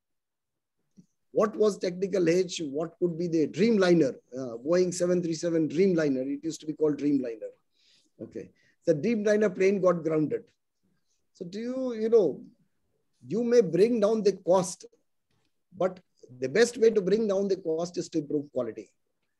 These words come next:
The other very, very live example, which very recently happened, maybe two years back, and I'm talking about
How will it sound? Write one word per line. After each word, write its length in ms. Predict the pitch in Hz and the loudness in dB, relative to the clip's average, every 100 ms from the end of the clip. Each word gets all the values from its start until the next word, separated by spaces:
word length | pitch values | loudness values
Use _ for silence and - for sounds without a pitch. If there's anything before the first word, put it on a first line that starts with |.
| _ _ | _ _
The 200 | 165 190 | -2 2
other 240 | 202 254 240 | 6 6 6
very, 220 | 220 240 | 4 4
very 220 | 220 226 | 4 2
live 340 | 185 180 220 214 | 2 2 0 0
example, 720 | 180 165 196 190 202 208 202 165 | -4 -4 -4 0 0 2 -2 -6
which 220 | 175 175 | -8 -4
very 260 | 160 190 175 | -2 -2 -4
recently 480 | 160 180 180 202 | -6 -6 -8 -4
happened, 400 | 160 151 156 170 160 | -2 -2 -4 -6 -4
maybe 460 | 165 170 160 147 - _ - | -4 -4 -6 -8 -14 _ -12
two 100 | 170 | -6
years 240 | 170 165 | -2 -2
back, 300 | 135 151 143 - _ _ _ _ _ _ | 0 -4 -4 -8 _ _ _ _ _ _
and 100 | 156 | -2
I'm 120 | 202 | 0
talking 280 | 196 175 220 | 0 -2 0
about 320 | 208 208 180 | 2 2 0